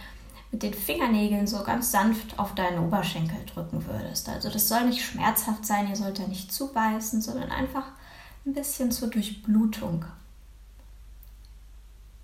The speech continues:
Geh auch in die linke und rechte Ecke, sodass sich dein Kiefer dabei schon ein bisschen nach links und rechts mitbewegen muss zum Warmwerden.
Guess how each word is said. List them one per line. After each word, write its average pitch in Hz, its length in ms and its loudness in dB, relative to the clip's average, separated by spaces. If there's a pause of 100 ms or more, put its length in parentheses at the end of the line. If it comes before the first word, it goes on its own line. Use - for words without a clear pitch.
(680)
Geh 247 140 -8
auch - 180 -4
in 196 80 0
die 190 100 0
linke 226 400 2
und 202 240 -2
rechte 190 360 -4
Ecke, 220 280 -2
sodass 240 300 -2
sich - 160 -6
dein 247 160 2
Kiefer 233 320 2
dabei 214 240 2
schon 226 200 0
ein 226 40 2
bisschen 269 300 0
nach 226 120 4
links 226 280 2
und 214 100 4
rechts 202 400 -2
mitbewegen 180 680 0
muss 220 240 -2
zum 262 240 2
Warmwerden. 185 680 -2